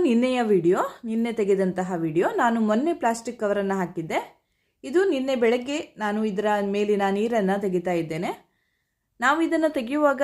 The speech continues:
ನಿಧಾನವಾಗಿ ತೆಗಿಬೇಕು. ನಾನು ಇಲ್ಲಿ ತೆಗೆಯುವಾಗಲೇ ಸ್ವಲ್ಪ ನೀರು ಬಿದ್ದಿದೆ, ಅಂದ್ರೆ ನಾನು ಇಲ್ಲಿ ವಿಡಿಯೋವನ್ನು ಮಾಡ್ತಾ ಇದ್ದೇನೆ, ಹಾಗಾಗಿ ಸ್ವಲ್ಪ ಮಿಸ್ ಆಗಿ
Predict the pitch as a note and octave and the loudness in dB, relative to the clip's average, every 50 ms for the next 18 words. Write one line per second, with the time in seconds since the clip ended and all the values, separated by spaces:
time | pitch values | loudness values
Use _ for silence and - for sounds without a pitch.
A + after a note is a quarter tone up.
0 | C#4 B3+ A#3 A3+ G#3 B3 C4+ D4+ D#4+ E4+ D#4 C#4 B3 A3 A#3+ A#3 A3 F#3+ F3+ F3+ | 0 0 0 0 2 4 4 4 2 2 0 0 0 -2 -2 -2 -2 0 0 0
1 | E3+ E3+ E3 - - D#4 A4 G#4 F#4 C4 G3 F#3+ G#3 G#3+ G#3+ G#3+ G#3+ G#3 G#3+ F#3+ | 0 -2 -2 -4 -6 -8 -6 -4 -2 -2 0 0 0 0 0 0 0 0 -2 -2
2 | F#3 A#3+ B3 A#3+ A3 G#3 A3 B3+ C#4+ C#4+ - A#3 G3 F#3+ G#3 G3 G3 G3 G3 F#3+ | 0 2 2 2 2 2 0 -4 -4 -4 -4 -6 -4 -4 -4 -2 0 0 0 0
3 | F3+ F3 E3+ D#3 D#3 D3 E3 C#4 - - - A3+ G#3 G3+ G#3+ G#3+ G#3+ G#3 G#3 G#3+ | 0 -2 -4 -6 -6 -6 -4 -6 -4 -4 -4 -2 -2 0 0 2 2 2 2 0
4 | A3 G3+ G3 G#3 G#3+ A3 - - G3+ F#3+ F3+ F3 G3 G3+ G3+ G3 G3 F#3+ F#3 F#3 | 0 0 -2 -2 -2 -4 -4 -2 -2 0 0 2 2 2 2 2 2 0 2 2
5 | F3 E3 E3+ F3 - G3 F#3 F3 D#3+ D#3+ D#3+ E3+ A3 F#4+ G4+ - _ _ _ _ | 2 0 0 -2 -2 -2 -2 -2 -2 -4 -4 -6 -6 -8 -10 -12 _ _ _ _
6 | _ _ - A#3 A#3+ B3 D4 D4+ D4 D#4+ D4+ - C#4+ B3 A3+ A#3+ B3 A#3 A#3 A3+ | _ _ -6 -6 -2 0 0 0 0 -2 -4 -2 -4 -4 -4 -4 -2 -2 -2 -2
7 | A3+ - B3+ A3+ G#3+ A3 E4 | -2 -2 -2 -2 0 -2 -2